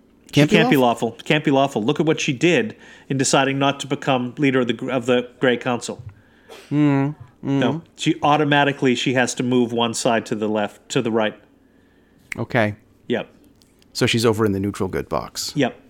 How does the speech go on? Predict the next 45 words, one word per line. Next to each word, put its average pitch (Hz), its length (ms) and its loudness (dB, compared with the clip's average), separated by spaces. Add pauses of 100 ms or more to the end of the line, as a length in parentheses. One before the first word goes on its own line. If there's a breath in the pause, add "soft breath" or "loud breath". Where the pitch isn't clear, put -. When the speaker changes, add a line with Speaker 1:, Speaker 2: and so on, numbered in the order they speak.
(140)
Speaker 2:
She - 140 -10
Speaker 1:
I 123 40 -10
Speaker 2:
can't - 120 -12
Speaker 1:
don't 165 120 8
think 151 80 8
Speaker 2:
be 147 80 6
Speaker 1:
there's 135 120 8
Speaker 2:
lawful. 131 120 8
Speaker 1:
any 117 40 2
question 131 300 4
on 104 100 0
the, 101 80 -12 (120)
she's 139 180 2
on 123 80 4
the 117 80 0
good, 113 260 2 (180 loud breath)
the - 140 4
Speaker 2:
Oh, 208 80 8
Speaker 1:
good 143 120 6
Speaker 2:
for 208 100 4
Speaker 1:
side - 80 6
Speaker 2:
sure, 180 160 6
Speaker 1:
of 104 40 -2
the 95 120 -2
Speaker 2:
for 156 100 -4
sure. 170 140 2
Speaker 1:
axis. 107 120 -2
Speaker 2:
Yeah, 139 140 4
Speaker 1:
Yeah. 127 140 2
Speaker 2:
yeah. 110 60 0
She, - 200 -4
Speaker 1:
Yeah. 113 80 -2
Speaker 2:
she's, - 520 -2
she's 247 220 0
up 175 160 0
top, 107 280 -2
Speaker 1:
Yeah. 85 80 -14 (520 soft breath)
Speaker 2:
but 131 160 -2
she - 120 0
Speaker 1:
Yeah. 95 100 4
Speaker 2:
can't 202 180 0
be 196 100 2
lawful 147 420 0
because 117 320 -4
she, 113 480 -4